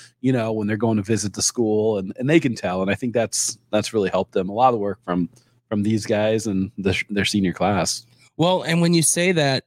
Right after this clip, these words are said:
Speaker 2: obviously you made the decision junior year that it's all f-, all full board baseball. How does that help or possibly hurt some of that multi-sport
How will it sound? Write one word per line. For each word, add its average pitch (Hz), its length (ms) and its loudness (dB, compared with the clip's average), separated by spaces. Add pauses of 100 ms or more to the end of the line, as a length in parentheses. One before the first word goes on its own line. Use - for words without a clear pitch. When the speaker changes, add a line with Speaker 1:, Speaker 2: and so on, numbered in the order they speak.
(100)
Speaker 2:
obviously 131 400 0
you 127 120 0
made 127 260 2
the 123 80 -2
decision 110 720 0 (260)
junior 117 300 0
year 107 200 0
that 107 160 -2
it's 95 140 -4
all 110 240 0
f-, - 240 -10 (100)
all 127 200 4
full 117 300 0
board 98 320 0
baseball. - 540 -2 (880)
How 170 220 0
does 175 300 -2
that 143 400 0 (1000)
help 160 340 -2 (100)
or 135 260 0
possibly 123 720 -2
hurt 127 380 0
some 131 360 -2
of 120 100 -2
that 113 200 -4
multi-sport 113 840 0